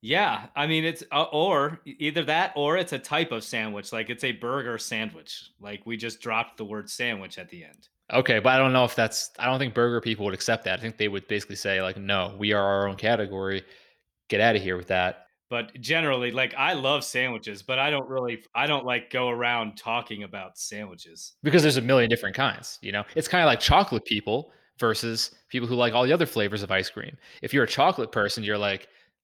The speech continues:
Speaker 2: "Fuck everything else. I'll, I refuse to try anything else. Like, I'm only chocolate all the time. That's it." But if you're, if you're, like, vanilla, strawberry, you know, whatever, you're a little more open-minded. You're like, "Oh, okay, yeah, yeah, chocolate's fine for those people, but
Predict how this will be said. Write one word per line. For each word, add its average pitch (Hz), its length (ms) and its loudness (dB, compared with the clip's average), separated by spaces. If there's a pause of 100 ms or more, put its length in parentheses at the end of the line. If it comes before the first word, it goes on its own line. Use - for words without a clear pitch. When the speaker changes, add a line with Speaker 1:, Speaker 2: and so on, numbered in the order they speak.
(120)
Speaker 2:
"Fuck 123 300 0
everything 117 340 0
else. 117 240 2
I'll, 117 200 2
I 104 60 4
refuse 120 440 -2
to - 60 -6
try 113 260 4
anything 113 300 0
else. 120 260 2
Like, 98 140 -2
I'm 101 140 -2
only 110 280 -2
chocolate 113 460 0
all 110 200 4
the 101 60 -2
time. 107 380 2
That's 104 220 0
it." 120 260 2 (340)
But 120 80 -4
if 113 100 -2
you're, 131 200 4
if 120 160 -4
you're, 139 200 0
like, 135 200 0
vanilla, 120 340 4
strawberry, 113 680 4
you 113 140 -2
know, 98 160 -2
whatever, 110 480 0 (260)
you're 131 120 -2
a 127 40 2
little 131 140 -2
more 143 140 8
open-minded. 170 500 2
You're 117 100 0
like, 135 140 -2
"Oh, 381 280 2
okay, 160 280 4
yeah, 214 120 2
yeah, 185 160 2
chocolate's 180 340 -4
fine 107 420 2
for 123 140 -4
those 101 220 -2
people, 101 380 -4
but 127 220 2